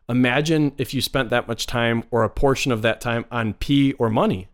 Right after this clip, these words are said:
Imagine what your organization could do when you're in what's, wh-, what we call your twenty percent, your big rocks, the most important foundations to you running your organization.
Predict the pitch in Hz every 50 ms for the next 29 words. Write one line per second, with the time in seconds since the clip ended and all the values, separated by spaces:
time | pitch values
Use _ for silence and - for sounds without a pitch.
0 | _ _ _ _ _ _ _ _ _ _ _ _ _ _ _ - 139 143 143 139
1 | 143 151 185 202 175 165 151 143 147 147 151 143 117 127 139 143 151 143 143 139
2 | 127 127 139 135 127 - 139 113 - 113 110 113 160 180 175 143 123 110 - -
3 | - - - - 120 123 123 127 135 143 156 151 139 127 131 139 135 - - -
4 | 131 123 - - 127 123 113 117 117 - - 135 127 117 113 110 - - - _
5 | - 120 117 - - 143 139 139 135 123 - 127 110 - - 139 131 107 - -
6 | - _ _ _ _ - 127 120 104 104 123 139 131 123 113 113 120 123 113 92
7 | 85 - - - - - - - - - _ - 117 120 120 131 131 135 127 -
8 | 127 117 101 - - - - 160 151 151 156 147 123 - - 131 127 120 110 110
9 | 123 135 123 - 127 117 113 110 - - - 123 117 117 120 117 113 110 113 117
10 | 117 113 110 107 101 104 107 101 107 107 101 98 117 127 135 - - - - 113